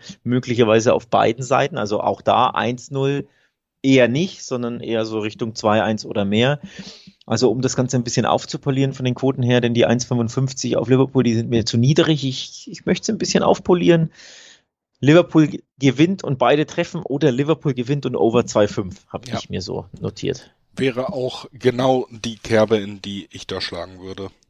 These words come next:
Speaker 2: Und, ähm, gehe da komplett mit und gehe weiter zum nächsten Spiel in unserer Besprechung. Das erste von fünf weiterhin ja, äh, sehr ungewohnt deutschen Teams. Also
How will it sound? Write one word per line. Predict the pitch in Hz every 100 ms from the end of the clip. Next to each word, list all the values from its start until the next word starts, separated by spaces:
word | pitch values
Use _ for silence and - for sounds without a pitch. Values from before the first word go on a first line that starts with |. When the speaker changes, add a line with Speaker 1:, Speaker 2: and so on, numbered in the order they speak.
| _ -
Speaker 2:
Und, | 98 90 -
ähm, | 95 98 98
gehe | 107
da | 104
komplett | 95 - 151 143 -
mit | 156 - - - - _ -
und | - 120 - - _
gehe | 113 104 98
weiter | 95 104 - 101 95 _ _
zum | - 95
nächsten | 101 - 104
Spiel | - 123 120
in | 98
unserer | 98 101
Besprechung. | 98 - 110 131 123
Das | 113 - -
erste | 123 135 -
von | - 127 113
fünf | - 226 196 135 - 90
weiterhin | 92 - 95 98 98
ja, | 98 98 - - - - _
äh, | 113 110 104 98
sehr | 110 110
ungewohnt | 135 147 110 110 -
deutschen | 113 147 - 139 -
Teams. | 165 117 147 -
Also | 104 104 101